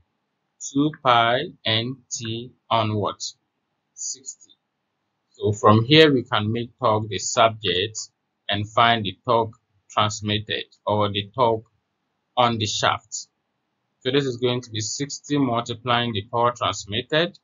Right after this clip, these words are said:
divided by two pi N.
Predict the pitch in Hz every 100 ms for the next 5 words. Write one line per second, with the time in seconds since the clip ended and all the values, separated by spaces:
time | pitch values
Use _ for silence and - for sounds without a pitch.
0 | _ _ _ _ _ _ 110 107 113 113
1 | 110 92 92 - - 131 123 120 123 104
2 | 98 110 175 _ _ _ _ _ _ -
3 | 104